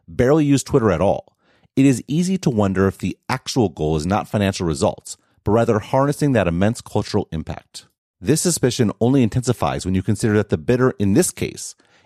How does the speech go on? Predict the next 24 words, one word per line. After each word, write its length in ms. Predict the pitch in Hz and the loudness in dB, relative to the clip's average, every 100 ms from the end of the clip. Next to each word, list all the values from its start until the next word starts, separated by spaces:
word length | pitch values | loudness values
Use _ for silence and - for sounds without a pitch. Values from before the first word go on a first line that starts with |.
| - | -4
is 140 | 107 | 2
one 100 | 123 | 4
of 60 | 143 | 4
the 60 | |
most 160 | 135 131 | 2 0
successful 440 | 120 - 131 143 - | -2 -2 0 0 0
entrepreneurs 500 | 117 120 113 117 107 | -4 -2 0 2 2
of 60 | |
all 140 | 113 110 | 0 0
time. 440 | 131 123 78 82 _ _ _ _ _ - | 0 0 -2 -16 _ _ _ _ _ -4
If 140 | 120 | 2
there 140 | 151 | 4
is 100 | 143 | 4
one 280 | 98 107 180 | 2 0 0
person 360 | - 151 143 139 | 0 0 2 0
in 80 | 120 | 2
the 80 | |
world 240 | 92 95 98 | 4 2 2
who 80 | 101 | 0
could 260 | 104 73 | -4 0
realize 340 | 98 110 117 - | 2 4 4 0
Twitter's 380 | - 98 87 | 0 2 0
latent 400 | - 180 117 92 | 0 -2 -2 -4
value, 300 | 87 80 58 | -2 -2 -4